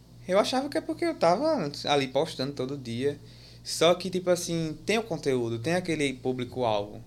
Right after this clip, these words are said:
Tipo assim, é esse público que eu quero, então é esse conteúdo que eu tenho que fazer.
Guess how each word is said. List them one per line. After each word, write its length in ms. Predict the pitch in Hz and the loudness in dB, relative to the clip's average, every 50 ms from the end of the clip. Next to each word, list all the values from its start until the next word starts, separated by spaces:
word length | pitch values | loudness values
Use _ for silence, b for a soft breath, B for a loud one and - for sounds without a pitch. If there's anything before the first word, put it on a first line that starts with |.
| - | -18
Tipo 120 | - - 117 | -16 -12 -10
assim, 160 | 113 - 120 | -6 -2 0
é 80 | 113 120 | 0 0
esse 160 | 139 143 - | 0 -2 -4
público 360 | - - 151 147 156 165 - | -6 -4 -4 -4 -6 -8 -10
que 100 | 143 - | -6 -6
eu 80 | 151 143 | -6 -4
quero, 200 | 143 139 135 143 | -2 -2 -2 0
então 220 | 143 143 143 139 135 | -2 -4 -4 -4 -4
é 80 | 139 | -4
esse 160 | 139 131 - - | -4 -6 -8 -8
conteúdo 400 | - 143 135 - 135 131 131 127 | -8 -8 -6 -6 -6 -6 -6 -8
que 60 | - | -8
eu 40 | - | -10
tenho 120 | 139 139 | -10 -8
que 60 | - | -6
fazer. 360 | - 151 147 135 117 107 104 | -4 -4 -4 -2 -4 -6 -8